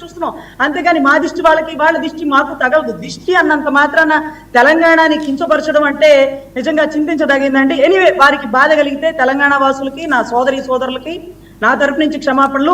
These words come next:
అన్న ఏ ఉద్దేశంతో అన్నాడు, ఒక మంచి ఉద్దేశంతో అన్నాడు, తెలంగాణ దిష్టి తగిలింది అన్నాడు, ఇంకొకటి అన్నాడు. నిజంగా ఏదైనా కానీ సుజాత గారు మాట్లాడిన దానికి నేను చెప్తున్నాను, నిజంగా తప్పనిపిస్తే నిజంగా క్షమార్హులమ్మ, నేనైతే చెప్తున్నాను ఓపెన్ గా.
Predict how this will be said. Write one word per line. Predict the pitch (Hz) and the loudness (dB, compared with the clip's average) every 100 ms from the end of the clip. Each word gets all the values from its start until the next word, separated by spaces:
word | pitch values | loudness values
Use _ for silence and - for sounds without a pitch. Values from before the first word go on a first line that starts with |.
| 339 | 2
అన్న | 269 370 370 349 349 359 - 214 | 2 2 2 2 0 -10 -14 -8
ఏ | 247 339 | -2 2
ఉద్దేశంతో | 359 - 370 370 381 381 | 0 0 0 2 2 4
అన్నాడు, | 311 277 277 - - - - | 2 4 2 0 -4 -14 -8
ఒక | 240 | -4
మంచి | 247 294 349 392 | 0 0 2 2
ఉద్దేశంతో | 339 311 339 349 311 320 | 2 0 0 0 2 4
అన్నాడు, | 277 262 254 247 - - | 4 2 0 -2 -6 -2
తెలంగాణ | 269 339 349 339 | 2 4 4 2
దిష్టి | 302 285 - | 2 -2 -4
తగిలింది | 349 330 330 294 | 0 0 0 0
అన్నాడు, | 262 254 240 | 0 -2 -2
ఇంకొకటి | 214 339 392 359 320 | -4 -4 -4 -2 -2
అన్నాడు. | 294 294 277 254 - | 0 0 -2 -4 -4
నిజంగా | 294 349 320 - - - - | -2 0 0 0 -6 -14 0
ఏదైనా | 285 349 370 | 2 4 4
కానీ | 330 311 311 311 | 4 4 2 -2
సుజాత | 302 294 320 | -4 2 4
గారు | 302 269 | 4 2
మాట్లాడిన | 269 262 269 262 | 0 0 -2 -2
దానికి | 262 262 320 285 - - - | -6 -6 -8 -10 -12 -16 -8
నేను | 240 269 | -2 -2
చెప్తున్నాను, | 269 294 285 285 | -2 -2 -2 0
నిజంగా | 262 277 311 311 | -2 -2 0 0
తప్పనిపిస్తే | 302 269 294 277 285 - 311 330 320 | 0 0 0 -2 -6 -4 -2 -2 -2
నిజంగా | 240 269 262 | -4 -2 -2
క్షమార్హులమ్మ, | 262 247 247 233 240 247 | -2 -2 -2 -2 -4 -2
నేనైతే | 240 247 247 254 | -4 -2 -2 -2
చెప్తున్నాను | 240 - 233 226 | -2 -6 -6 -4
ఓపెన్ | 233 226 247 | -4 -4 -6
గా. | 247 | -6